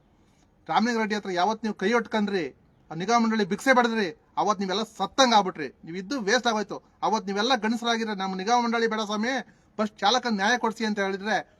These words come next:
ನೀವೆಲ್ಲ ಗಂಡಸರಾಗಿರೋರಿ. ಎಷ್ಟು ಮೋಸ ಮಾಡಿ, ನಿಗಮ ಮಂಡಳಿ ಅಂದ್ರೆ ಏನ್ರಿ ಯೂಸ್ ಇದೆ ಚಾಲಕನಿಗೆ? ನಾನ್ ಸಂಪಾದನೆ ಮಾಡಿದ್ರೆ, ನಾನ್, ನನ್ ಸಂಪಾದನೆ ನಾನು ಊಟ ಮಾಡ್ಬೋದು,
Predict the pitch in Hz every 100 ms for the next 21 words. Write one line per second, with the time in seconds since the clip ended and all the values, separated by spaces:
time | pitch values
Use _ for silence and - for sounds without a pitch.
0 | - 151 175 202 185 196 208 185 180 147
1 | 117 _ _ _ _ _ _ _ - 185
2 | - 240 190 247 262 247 220 214 285 269
3 | 269 269 262 220 285 277 269 247 226 196
4 | 240 - _ _ 214 226 220 185 196 -
5 | _ _ _ _ _ _ _ - 180 190
6 | 208 208 254 233 220 214 220 196 185 180
7 | 175 190 240 254 226 233 226 208 190 247
8 | 240 214 202 202 240